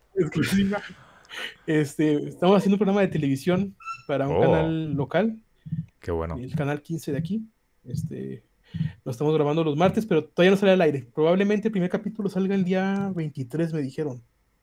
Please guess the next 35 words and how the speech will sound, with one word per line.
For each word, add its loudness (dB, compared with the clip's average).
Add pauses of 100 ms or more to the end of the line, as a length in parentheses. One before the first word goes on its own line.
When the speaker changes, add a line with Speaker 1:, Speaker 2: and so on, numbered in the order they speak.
(220)
Speaker 1:
Aunque -4
ya 0
tenemos 2
un 2
colchón 0
como -2
de -4 (540)
un -4
mes -4
de, -6
de -14
programas. -8 (460)
Speaker 2:
Claro, -6
es 0
Speaker 1:
Entonces, 0
Speaker 2:
veintitrés 4
de 6
Speaker 1:
este, 8
Speaker 2:
enero 4
de 8
Speaker 1:
y -
es 8
Speaker 2:
este 6
Speaker 1:
de -
Speaker 2:
mes. -2 (960)
Speaker 1:
Ujú. 2 (920)
Son 0
notas 2
científicas, 0
son, 0
es -4
un 10
noticiero 6
científico, -6
básicamente. -10